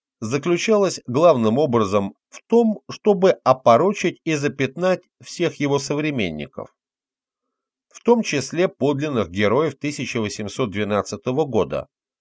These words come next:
а себе приписать свою заслугу спасения России и Европы.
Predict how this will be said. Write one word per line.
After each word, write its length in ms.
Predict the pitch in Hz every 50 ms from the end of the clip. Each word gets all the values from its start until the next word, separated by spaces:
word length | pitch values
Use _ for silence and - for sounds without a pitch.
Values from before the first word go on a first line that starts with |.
| _ _ _ _ _ _ _ _ _ _
а 160 | 120 123 120
себе 360 | - - 147 151 175 226 240 233
приписать 600 | - 175 143 131 139 143 139 - 196 196 190 - _ _ _
свою 460 | - - - 117 113 127 151 185 156
заслугу 800 | 110 107 107 95 - - 160 190 180 160 165 160 156 143 - -
спасения 760 | - - - _ 123 123 117 - - 156 156 139 127 120 110 101
России 680 | 98 98 95 - - - - 131 143 147 143 135 127
и 400 | - - - 127 120 117 - -
Европы. 640 | 113 110 131 131 117 107 90 73 - - - -